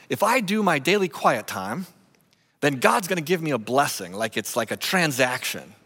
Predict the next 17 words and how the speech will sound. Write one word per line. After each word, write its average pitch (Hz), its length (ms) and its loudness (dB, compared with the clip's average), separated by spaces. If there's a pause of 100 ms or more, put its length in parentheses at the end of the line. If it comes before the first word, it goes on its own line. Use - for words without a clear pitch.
(280)
right? 143 300 2 (600)
I, 233 240 2
that's 233 200 0
not, 214 240 2
I 170 40 -2
don't 170 140 -2
think, 160 180 -4
how 135 260 -2
it 120 80 -4
works. 123 580 -2 (360)
I 170 80 -2
think 277 120 2
it's 220 140 -4
more 185 200 2
like 165 200 2
natural 156 760 0
consequences, - 1200 -8